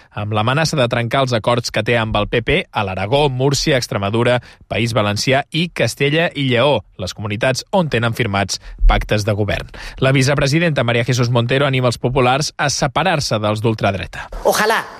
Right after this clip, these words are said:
Speaker 2: rompan los gobiernos autonómicos, porque, al igual que en Europa,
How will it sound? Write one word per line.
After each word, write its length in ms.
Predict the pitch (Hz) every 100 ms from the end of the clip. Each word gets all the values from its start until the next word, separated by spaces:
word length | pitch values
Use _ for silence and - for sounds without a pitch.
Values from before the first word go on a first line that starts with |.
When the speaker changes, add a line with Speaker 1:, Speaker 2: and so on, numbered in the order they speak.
| - - -
Speaker 2:
rompan 380 | 220 202 180 156 156
los 160 | 190 185
gobiernos 380 | 190 208 202 202
autonómicos, 640 | 196 202 220 240 233 285 302 - - -
porque, 340 | 220 - - 214
al 140 | 185
igual 260 | 175 208 196
que 140 | 208
en 80 | 196
Europa, 560 | 214 226 226 254 285